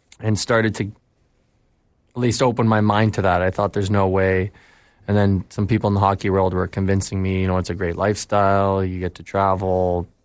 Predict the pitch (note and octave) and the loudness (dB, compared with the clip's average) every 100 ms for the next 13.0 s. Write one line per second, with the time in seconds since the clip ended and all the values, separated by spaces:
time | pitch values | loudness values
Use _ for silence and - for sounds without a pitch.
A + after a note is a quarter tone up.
0 | _ - A2 F#2+ F#2 E2+ A2 A#2+ A#2 B2 | _ -14 -10 -6 -6 0 0 0 -2 0
1 | A#2+ G#2+ F#2+ - F#2+ F2+ E2+ - G#2+ G#2 | 2 0 -2 -4 -6 -6 -8 -2 0 0
2 | G2+ G2+ - G2 F#2+ F2+ - G2+ - G2+ | 0 -2 -4 -4 -2 -4 -4 -4 0 0
3 | F#2+ F#2+ F2+ F2 - _ - - G#2+ A#2+ | 0 -2 -2 -4 -8 _ -14 -4 -2 0
4 | A#2 A2 - G#2+ G2+ - G2+ G2 F#2 F#2+ | 0 0 2 0 0 -4 -6 -4 -4 -2
5 | A2+ A#2 A#2 A2 G2+ G#2+ G#2+ A2 - _ | -2 0 0 -2 -2 0 0 0 -4 _
6 | _ _ _ _ _ _ _ _ _ _ | _ _ _ _ _ _ _ _ _ _
7 | _ - C#3 C3 C#3 C#3+ E3 - G#2+ A2+ | _ -2 0 2 2 2 2 2 2 2
8 | A2+ G#2 G2 G#2 F#2+ F#2 G#2 F#2+ F2+ F2+ | 0 -2 -2 -2 -2 -2 -2 -2 -2 -2
9 | F#2 G#2 G2+ - G2+ G2 F#2+ G2 F#2+ F#2 | 0 0 0 -2 -2 -2 -2 0 0 2
10 | G2 A#2 A2 - _ _ _ _ _ _ | 0 0 -2 -4 _ _ _ _ _ _
11 | _ _ _ _ - A#2+ A2 A2 G#2+ F#2+ | _ _ _ _ -4 0 2 2 2 0
12 | A#2+ B2+ B2 B2+ A2 G#2+ G#2 A2 G#2+ | 0 2 2 2 2 0 0 0 2